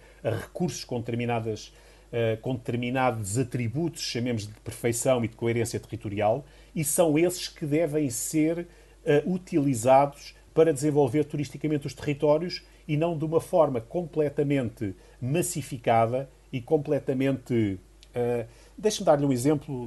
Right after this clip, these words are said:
o, outro exemplo relativamente ao turismo,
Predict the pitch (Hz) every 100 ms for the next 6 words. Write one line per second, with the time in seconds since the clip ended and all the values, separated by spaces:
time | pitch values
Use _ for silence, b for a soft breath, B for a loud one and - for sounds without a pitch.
0 | 110 110 107 95 104 135 123 107 113 139
1 | 139 104 131 123 120 107 101 117 - 110
2 | 120 127